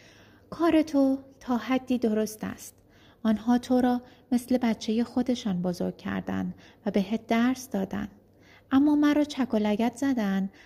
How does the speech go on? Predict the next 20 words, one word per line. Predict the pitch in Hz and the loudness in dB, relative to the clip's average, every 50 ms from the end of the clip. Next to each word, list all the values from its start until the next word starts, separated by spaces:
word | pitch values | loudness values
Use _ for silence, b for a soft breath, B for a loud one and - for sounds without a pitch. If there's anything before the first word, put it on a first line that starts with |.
| B B - | B B -4
و | 220 | -4
فحش | 214 - - 240 247 240 240 | -4 0 2 2 2 2 0
دادند | - - 233 226 220 226 220 208 208 202 196 202 208 226 | -2 0 0 0 0 0 -2 -2 -2 -2 -2 -4 -4 -4
و | 233 | -4
خیلی | 226 - - - 302 294 294 302 294 254 | -4 -4 -2 0 2 2 2 2 0 0
که | 247 - 208 | 0 0 0
لطف | 196 196 196 196 185 185 - - | 0 2 2 0 -2 -4 -6 -6
کردند، | - 190 190 190 180 - 196 196 202 214 226 240 B B B B B B B | -4 -4 -2 -4 -4 -4 -4 -2 -2 -2 -4 -6 B B B B B B B
مرا | 214 214 220 226 233 | 0 2 2 2 2
به | 226 202 | 2 0
حال | 185 180 202 202 208 214 | -2 0 2 2 2 2
خودم | 202 208 - 214 202 202 190 185 | 0 -2 -4 -4 -4 -4 -6 -6
گذاشتند. | 180 - - - - - - - - - 214 214 214 202 - _ _ _ _ _ _ _ _ _ _ _ b b b b b b b | -8 -10 -12 -10 -10 -10 -10 -10 -12 -12 -12 -12 -12 -14 -18 _ _ _ _ _ _ _ _ _ _ _ b b b b b b b
آنها | - 208 202 196 202 226 | -2 0 0 2 0 -2
چه | 226 - - 269 269 | -2 2 4 2 4
دینی | 269 262 247 240 226 208 202 196 | 6 4 4 4 4 2 2 2
به | 196 196 | 0 0
گردن | 190 196 190 185 185 180 185 180 180 180 | 0 0 -2 -2 -2 -2 -2 -2 -2 -2
من | 180 185 185 180 | -2 -2 -4 -2
دارند؟ | 180 185 185 180 185 185 185 | -2 -4 -4 -4 -6 -8 -10